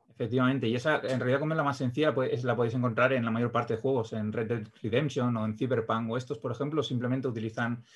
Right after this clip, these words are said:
esta técnica y bien utilizada da muy buenos resultados y es menos complicada. Vale, la resecuenciación obviamente es más complicada. De hecho, aún hay una más complicada que es resecuenciación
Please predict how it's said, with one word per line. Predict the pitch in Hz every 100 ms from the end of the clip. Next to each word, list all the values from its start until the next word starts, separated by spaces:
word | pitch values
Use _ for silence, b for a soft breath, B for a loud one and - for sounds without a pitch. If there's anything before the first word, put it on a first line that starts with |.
| b b -
esta | - 123 127
técnica | 135 143 160
y | 131
bien | 143
utilizada | 147 139 123 143 139
da | 123
muy | 123 120
buenos | 120 113
resultados | 110 110 120 143 147
y | 120
es |
menos | 127 135 120
complicada. | 123 107 110 110 104 - _ B B B B B _
Vale, | - 131
la | 127
resecuenciación | 127 120 123 127 123 139
obviamente | 135 127 127
es | 117
más | 123 -
complicada. | 123 113 120 143 - _ _ _ _
De | 143
hecho, | 156 170
aún | 160 165
hay | 160
una | 156 156
más | 139
complicada | 147 127 127 151 139
que | 120
es | 127
resecuenciación | 120 127 127 120 113 139 151 196